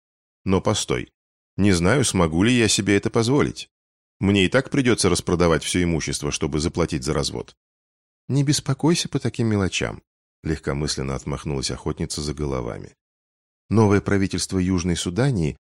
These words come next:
показало себя ответственными клиентами и уже рассчиталось». Они забрались в машину. «Я так и подумал, что это твоих рук дело.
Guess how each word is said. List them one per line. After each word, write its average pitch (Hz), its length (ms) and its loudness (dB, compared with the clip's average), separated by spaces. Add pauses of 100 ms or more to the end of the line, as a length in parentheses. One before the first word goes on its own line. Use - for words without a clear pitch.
показало 123 400 2
себя 123 260 0
ответственными 131 760 -2
клиентами 67 560 -6
и 69 120 -6
уже 98 240 0
рассчиталось». - 800 -8 (840)
Они 113 300 2
забрались 85 680 0
в 78 140 -8
машину. 64 580 -8 (920)
«Я 101 160 4
так - 220 0
и 110 60 2
подумал, 90 480 2
что 87 200 -2
это 82 160 0
твоих 76 400 -2
рук 67 200 -8
дело. 50 320 -10